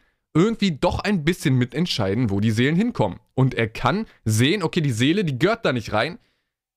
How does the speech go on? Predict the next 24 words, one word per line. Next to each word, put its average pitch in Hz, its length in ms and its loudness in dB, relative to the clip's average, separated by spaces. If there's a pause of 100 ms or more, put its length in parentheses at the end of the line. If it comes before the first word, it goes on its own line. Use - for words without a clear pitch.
(240)
Ich 143 140 0
entziehe 196 400 0
die 127 100 2
Seele. 92 340 -6 (320)
Ja, 135 220 0
oder 143 160 -2
ich - 160 -4
stoße 185 360 0
sie 113 200 -2
weg. 156 240 -2 (760)
Was 185 280 0
ist, 143 200 0
wenn 180 120 2
er 165 80 0
Big 123 160 0
Mom 135 260 2
so 175 160 0
schwächen 180 360 -4
kann? 113 240 -2 (100)
So 127 200 0
wie 196 100 0
damals 180 420 -2
Gecko 180 240 0
Moria 190 640 0